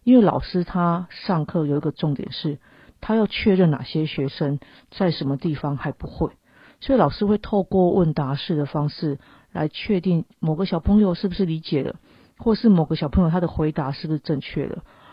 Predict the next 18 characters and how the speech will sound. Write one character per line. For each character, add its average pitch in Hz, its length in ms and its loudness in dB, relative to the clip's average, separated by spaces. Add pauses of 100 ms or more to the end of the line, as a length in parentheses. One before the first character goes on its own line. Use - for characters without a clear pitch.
(140)
然 147 140 -4
后 165 180 0
老 151 160 -4
师 180 140 -6
也 160 80 2
会 165 100 2
使， - 240 -12 (200)
在 165 160 -2
上 165 200 -2
课 160 60 0
当 156 160 -2
中 151 240 -4 (160)
用 160 160 0
这 170 100 -4
样 151 120 -2
方 151 200 -4
式 160 140 -6
来， 147 240 -4